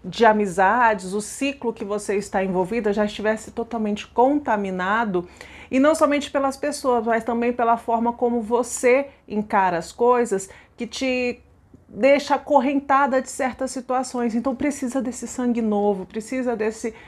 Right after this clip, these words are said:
de, dessa novidade que chega pra você e vem pra te conquistar. A rainha de, a rainha de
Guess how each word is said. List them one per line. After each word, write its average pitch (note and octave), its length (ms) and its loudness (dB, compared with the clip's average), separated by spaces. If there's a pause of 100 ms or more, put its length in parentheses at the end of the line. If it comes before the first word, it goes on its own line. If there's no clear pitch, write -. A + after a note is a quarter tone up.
(360)
de, - 140 8
dessa C4 340 4
novidade C4 720 4
que - 200 -12
chega G4 460 2
pra G4 180 -2
você F#4 480 -4 (300)
e B3 120 -2
vem C4 260 4
pra D4 140 2
te - 120 -8
conquistar. C#4+ 680 -2
A A3+ 100 -2
rainha A#3 480 -2
de, F4 160 -2 (100)
a A3 120 4
rainha A3+ 440 2
de - 140 -12